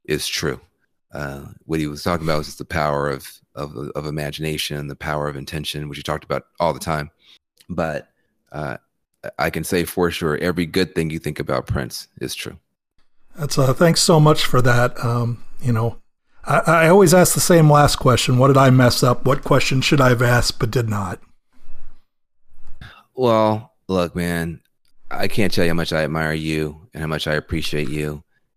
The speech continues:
Speaker 1: and your journey and, and your, your, the process that you've gone through and the stance that you take and the fact that you continue to use your voice to stick up for what you believe in, um, and that you're willing to, you know, take some hard shots, you know, on behalf of people out here who,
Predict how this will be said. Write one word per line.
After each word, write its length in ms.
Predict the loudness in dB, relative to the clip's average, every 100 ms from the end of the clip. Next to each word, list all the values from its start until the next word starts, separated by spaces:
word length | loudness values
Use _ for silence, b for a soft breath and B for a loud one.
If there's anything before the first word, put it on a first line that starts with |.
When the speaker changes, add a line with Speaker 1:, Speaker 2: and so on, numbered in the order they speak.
| -12
Speaker 1:
and 80 | -6
your 200 | -4 -2
journey 520 | -2 -2 -2 -6 -8
and, 240 | -8 -10 -12
and 200 | -12 -8
your, 380 | -4 -4 -4 -6
your, 260 | -6 -6 -8 -16
the 80 |
process 360 | -8 -6 -6 -10
that 120 | -12
you've 160 | -12 -8
gone 240 | -6 -8
through 440 | -8 -6 -6 -6 -12 _ _
and 120 | -14 -12
the 60 |
stance 340 | -10 -8 -8 -8
that 100 | -10
you 120 | -10
take 500 | -8 -6 -8 -12 -20 _ _ -14
and 140 | -12
the 60 | -6
fact 220 | -6 -6
that 100 | -12
you 80 | -14
continue 360 | -12 -8 -8
to 100 | -8
use 240 | -8 -8 -6
your 140 | -8
voice 440 | -6 -6 -6 -8 -10
to 180 | -10
stick 240 | -10 -10 -10
up 180 | -10 -8
for 140 | -8
what 200 | -8 -8
you 80 | -8
believe 360 | -8 -8 -10
in, 280 | -10 -10 -12 _ _ _ _ -16
um, 380 | -14 -14 -18 _ _ _
and 80 | -8
that 140 | -6
you're 80 | -2
willing 220 | -2 -2
to, 100 | -4 -6
you 120 | -6
know, 80 | -6
take 240 | -6 -6
some 140 | -4 -4
hard 200 | -2 -2
shots, 400 | -2 -4 -4 -10
you 80 | -10
know, 200 | -8 -8
on 140 | -8
behalf 340 | -6 -6 -6
of 60 | -8
people 300 | -8 -2 -2
out 180 | -2 -6
here 280 | -6 -6 -6
who, 360 | -8 -8 -10